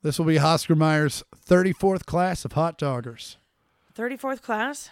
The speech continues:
Speaker 1: Mm-hmm. They
Speaker 2: I
Speaker 1: will
Speaker 2: can't
Speaker 1: s-
Speaker 2: believe we're here already.
Speaker 1: they will stop it more. I wonder if you have to go to, like, Oscar Mayer Top Gun.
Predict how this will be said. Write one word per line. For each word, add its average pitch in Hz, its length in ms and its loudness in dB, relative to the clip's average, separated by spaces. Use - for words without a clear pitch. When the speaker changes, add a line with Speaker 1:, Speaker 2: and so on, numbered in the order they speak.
Speaker 1:
Mm-hmm. 147 440 -2
They 156 80 -2
Speaker 2:
I 156 40 2
Speaker 1:
will 151 60 -2
Speaker 2:
can't 226 80 -2
Speaker 1:
s- - 60 -10
Speaker 2:
believe 220 200 -4
we're 214 100 -4
here 220 220 -4
already. 214 480 -2
Speaker 1:
they 156 100 0
will 156 120 -2
stop - 460 0
it 147 120 -4
more. 151 180 0
I 143 60 0
wonder 175 200 2
if 175 60 0
you 180 60 2
have 170 140 2
to 160 60 -2
go 160 140 4
to, 156 60 4
like, 147 260 0
Oscar 143 440 0
Mayer 135 380 0
Top 135 420 -2
Gun. 131 400 0